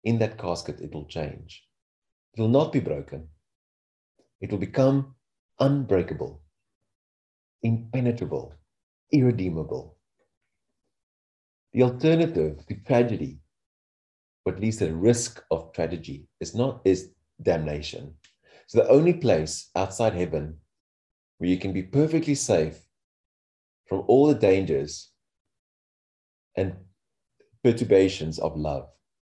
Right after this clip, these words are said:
is hell. En as 'n plek waar jy veilig kan wees van liefde,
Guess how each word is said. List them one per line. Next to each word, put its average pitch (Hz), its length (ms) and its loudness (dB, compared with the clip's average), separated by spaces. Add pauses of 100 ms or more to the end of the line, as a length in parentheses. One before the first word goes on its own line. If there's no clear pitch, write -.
(800)
is 82 160 -6
hell. - 400 -12 (1300)
En 120 100 2
as 131 120 2
'n 135 100 -2
plek 92 240 0
waar 90 100 0
jy 85 80 -6
veilig 123 420 -2
kan 113 120 -4
wees 87 220 -6
van 82 120 -8
liefde, 76 420 -12